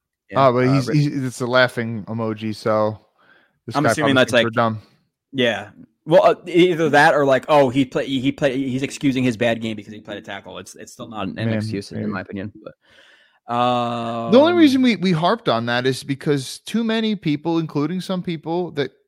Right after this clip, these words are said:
Speaker 2: frequent these streams, were saying, "Hey, listen, what about A V T permanently moving to tackle? That solves some of our problems, right?"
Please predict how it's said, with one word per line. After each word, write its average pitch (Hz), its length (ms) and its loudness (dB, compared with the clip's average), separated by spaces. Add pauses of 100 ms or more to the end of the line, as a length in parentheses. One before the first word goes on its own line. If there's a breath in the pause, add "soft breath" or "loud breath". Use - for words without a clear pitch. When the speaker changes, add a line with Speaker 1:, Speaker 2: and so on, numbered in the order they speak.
(100)
Speaker 2:
frequent 147 420 -8
these 143 200 -6
streams, 135 520 -6 (480 soft breath)
were 131 80 -8
saying, 135 260 -2
"Hey, 135 140 2
listen, 139 400 -2
what 113 140 -2
about 135 200 0
A 143 120 2
V 151 160 -2
T 180 320 -2
permanently 151 500 0
moving 135 340 0
to 120 100 -4
tackle? 120 380 -2
That 123 200 -2
solves 151 300 -4
some 151 160 -2
of 131 120 -2
our 127 80 0
problems, 123 540 -2
right?" 143 320 -2